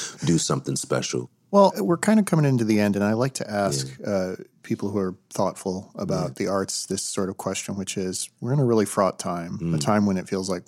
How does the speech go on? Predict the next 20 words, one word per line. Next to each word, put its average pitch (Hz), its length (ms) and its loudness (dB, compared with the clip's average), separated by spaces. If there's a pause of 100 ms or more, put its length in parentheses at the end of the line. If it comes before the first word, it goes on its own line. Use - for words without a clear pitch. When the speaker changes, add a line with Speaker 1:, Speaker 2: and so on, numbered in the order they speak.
Speaker 2:
we 95 160 -6 (100)
shout 92 300 -2
past - 320 -2
<laughs> 110 40 2
each - 180 2
other 156 280 8
a 120 60 10
lot. 104 280 8
Speaker 1:
Yeah. 71 60 0 (460)
Speaker 2:
What 160 180 8
do 247 60 12
you 247 80 12
see 196 260 8
as 147 180 6
the 127 100 6
role 113 260 8
of 110 80 6
storytelling, 98 640 2
of 92 160 -6
art, 90 340 2